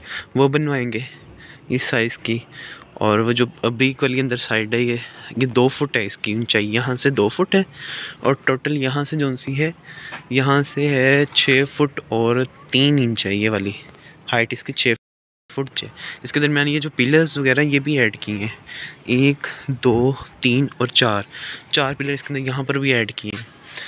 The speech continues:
ताकि, और ये एक ऊपर ये वाला भी लगाया हुआ है ताकि इसकी ना मजबूती रहे, यानी कि नीचे को ना आए। ये जो चीज़ है बीम इसकी, ये भी ये जो इसके नीचे को ना आए, ठीक है। और ये, ये जो सा ये एक full length लगाई हुई है वहाँ से लेकर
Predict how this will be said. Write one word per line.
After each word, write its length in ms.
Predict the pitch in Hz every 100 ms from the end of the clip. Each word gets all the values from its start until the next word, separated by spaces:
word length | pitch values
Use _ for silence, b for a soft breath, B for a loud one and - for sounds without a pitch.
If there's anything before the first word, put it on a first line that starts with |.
| B -
ताकि, 300 | 131 - 135
और 220 | 127 131
ये 160 | 135 139
एक 100 | 131
ऊपर 240 | 123 139
ये 140 | 131 139
वाला 220 | 143 143
भी 100 | 135
लगाया 300 | 131 117 104
हुआ 200 | 120 104
है 100 | 104 - B B B -
ताकि 180 | 120 127
इसकी 200 | - 147
ना 60 |
मजबूती 520 | 151 139 113 117 131
रहे, 180 | 131 139 143 151
यानी 160 | 147
कि 140 | 151 160
नीचे 340 | 139 123 147
को 120 | 147
ना 120 | 147 107
आए। 140 | 98 - B B B -
ये 80 | 139
जो 120 | 156
चीज़ 320 | - 127 139
है 60 | 143
बीम 280 | 123 127
इसकी, 320 | 131 - 135 147 B B B
ये 80 | 127
भी 160 | 131 139
ये 80 | 143
जो 100 | 131
इसके 200 | 127 147
नीचे 300 | 131 113 135
को 140 | 139
ना 160 | 135 113
आए, 80 | 104 - B B B B B B B B B - - -
ठीक 200 | 123 -
है। 140 | 131 B B -
और 120 | 131
ये, 160 | 131 123
ये 180 | 117 131
जो 140 | 135
सा 140 | 127 131
ये 240 | 123 127
एक 160 | 123 - - B B -
full 200 | 147 143
length 280 | 139 131
लगाई 320 | 143 135 117 117
हुई 180 | 127 117
है 60 |
वहाँ 240 | 120 113 127
से 160 | -
लेकर 300 | 120 107 151